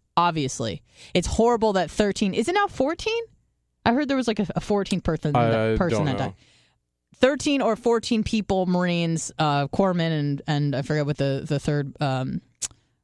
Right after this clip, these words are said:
Speaker 1: one was, but thirteen people have died. Horrendous. Awful. But like I mentioned earlier,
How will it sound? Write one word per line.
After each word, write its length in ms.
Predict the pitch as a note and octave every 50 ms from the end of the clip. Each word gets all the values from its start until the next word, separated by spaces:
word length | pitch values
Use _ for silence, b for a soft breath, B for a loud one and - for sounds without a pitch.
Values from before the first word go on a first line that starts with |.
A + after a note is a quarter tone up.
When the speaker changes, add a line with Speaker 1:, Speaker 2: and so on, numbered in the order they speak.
| _ _ _
Speaker 1:
one 320 | - C#3+ C#3+ C#3 C#3 C#3+
was, 240 | C#3 C3+ C3+ C3+ C3
but 260 | - - C#3+ C#3 - - _ _ _ _ _ _ _ _ _ _ _ - - -
thirteen 420 | _ - G#3+ A3+ A3 - A#3+ A3+ G#3
people 360 | - - G3+ - F3+ E3+ E3
have 120 | D3+ C#3+
died. 380 | - D3 A#2+ A2+ - - - - - _ _
Horrendous. 880 | - - - - F#3 F3 D#3+ E3 F3 E3 E3 D#3 C#3 A2 G#2+ - - - -
Awful. 560 | - E3 D#3+ D#3+ - - C3 A2 G2 D#2 - b b b b b b b b b
But 240 | - E3 A3 G#3+ F#3+
like 280 | A3+ A3+ A#3 B3+ - C4+
I 100 | C4 B3+
mentioned 380 | A#3 A#3 A#3 A#3 - A3 F#3+ C3
earlier, 600 | D#3+ G3+ A3 A3+ G#3+ F#3 E3+ E3+ E3 D#3+ D#3 -